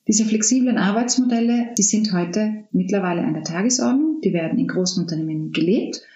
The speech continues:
Wenn wir eine Chance haben wollen, und hier spreche ich auch das Thema Fachkräftemangel an,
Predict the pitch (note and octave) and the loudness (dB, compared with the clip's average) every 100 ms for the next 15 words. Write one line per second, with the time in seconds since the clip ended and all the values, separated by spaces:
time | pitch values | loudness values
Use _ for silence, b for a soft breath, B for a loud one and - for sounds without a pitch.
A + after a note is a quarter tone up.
0 | b b b b - E3+ G3+ B3 D#4 A#3 | b b b b -6 0 2 4 4 4
1 | A#3 A3+ F#3 F3+ - F3+ F3 - F3 F3 | 2 2 0 2 0 0 0 0 0 0
2 | E3 F#3 A#3 A3 D3 B2 D#3+ F#3+ F#3 - | 2 2 2 2 0 0 -2 -2 -2 -2
3 | F3 F3 - D#3 - - F3 D#3+ D#3 A3+ | -6 -4 -4 -4 -2 -2 -2 -4 0 0
4 | B3 - D#3 - E3 D#3+ E3+ F3 F#3 C#4 | 0 -4 -4 -2 -2 -2 -4 -2 0 0
5 | - | -2